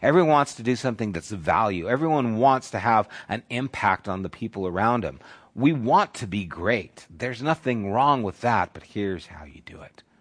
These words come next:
You serve. You give. You're humble in these things. The problem isn't the desire for greatness, it's understanding it in the light of Christ.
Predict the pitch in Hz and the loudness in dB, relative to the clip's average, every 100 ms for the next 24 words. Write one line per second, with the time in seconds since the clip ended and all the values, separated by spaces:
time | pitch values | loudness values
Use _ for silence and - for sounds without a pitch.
0 | _ _ _ _ _ _ _ _ _ _ | _ _ _ _ _ _ _ _ _ _
1 | - 82 - - 78 - - _ _ _ | -18 -16 -16 -14 -14 -16 -20 _ _ _
2 | _ _ _ _ _ _ 90 80 80 82 | _ _ _ _ _ _ -14 -14 -12 -14
3 | 71 73 - _ _ _ _ _ _ _ | -14 -20 -20 _ _ _ _ _ _ _
4 | _ - 78 - 107 110 71 64 - _ | _ -14 -14 -6 -4 -2 -4 -14 -20 _
5 | _ _ _ 90 82 78 80 73 - 85 | _ _ _ -12 -10 -6 -6 -6 -8 -8
6 | 67 67 - 87 92 113 131 139 123 120 | -10 -14 -16 -16 -4 2 2 2 -2 -4
7 | 113 104 - 87 92 101 120 120 - 80 | -6 -8 -8 -6 -4 2 4 4 0 -2
8 | 85 82 80 82 - - - - - - | -2 -2 -6 -10 -12 -18 -20 -20 -8 -8
9 | - 117 104 98 - 107 107 98 90 90 | -4 -4 -4 -6 -2 -2 0 -2 -4 -6
10 | 104 90 87 92 95 90 - 85 - - | -8 -6 -4 0 0 -2 -6 -20 -20 -18
11 | - 69 - - - | -14 -14 -14 -16 -18